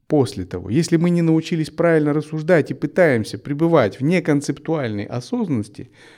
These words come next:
минуя правильное рассуждение, нас просто ждет крах. То есть это подобно тому, как не научившись, а, складывать там дважды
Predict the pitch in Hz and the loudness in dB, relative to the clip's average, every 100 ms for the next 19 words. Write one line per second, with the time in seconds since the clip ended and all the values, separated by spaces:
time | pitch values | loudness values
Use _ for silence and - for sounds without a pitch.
0 | _ - 131 175 185 139 123 151 131 110 | _ -2 0 2 4 2 2 0 2 0
1 | 107 120 - 147 156 196 151 151 156 - | -4 -6 -8 -10 -6 -4 -2 -4 -6 -6
2 | 160 - 113 104 113 - 82 78 _ _ | -8 -8 -10 -8 -10 -12 -14 -16 _ _
3 | _ _ _ _ _ _ _ _ _ _ | _ _ _ _ _ _ _ _ _ _
4 | _ _ - - 135 - 151 147 151 147 | _ _ -20 -14 -12 -6 -4 -2 -2 -2
5 | 160 165 156 123 135 143 135 120 113 - | -4 -2 -4 -4 -2 0 0 -2 -4 -6
6 | 101 - 80 - _ _ _ _ _ _ | -8 -8 -16 -18 _ _ _ _ _ _
7 | _ 139 104 101 117 120 - - 120 135 | _ -18 -16 -14 -16 -18 -20 -10 0 0
8 | 127 90 80 - 98 90 92 107 104 - | 0 -4 -6 -14 -18 -16 -8 -4 -4 -6